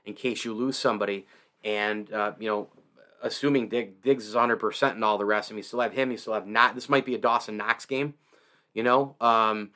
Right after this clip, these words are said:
it could be a running back by committee game and a screen, bubble screen game. You know, I, we just don't know yet. But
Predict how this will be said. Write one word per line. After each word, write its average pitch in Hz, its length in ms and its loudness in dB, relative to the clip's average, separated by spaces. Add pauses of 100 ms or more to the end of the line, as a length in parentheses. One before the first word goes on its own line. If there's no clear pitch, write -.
(460)
it 131 100 -2
could 151 220 2
be 147 140 2
a 139 60 8
running 131 360 4
back 131 240 4
by 131 160 4
committee 131 380 0
game 147 300 0
and 127 80 0
a 107 40 -4
screen, 156 460 0
bubble 147 320 4
screen 101 360 -6
game. 87 300 -12
You 110 120 -4
know, 113 80 4
I, 123 240 6
we 117 360 -4
just 127 180 -8
don't 117 200 0
know 127 140 4
yet. 107 260 0
But - 160 0